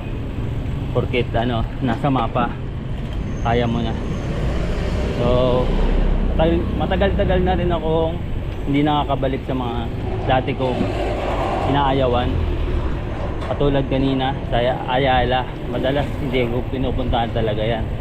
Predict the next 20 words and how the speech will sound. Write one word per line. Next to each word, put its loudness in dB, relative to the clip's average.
Dito 2
sa -2
may 0
mga 0
Vista -2
Rail 0
dito 2
pagpasok. 0
Hindi 4
rin. 4
Sa 2
yung 0
kanina, 0
sa -6
may -2
Tokyo, 0
ah, 0
Tokyo, 0
ah, -2
Street. 0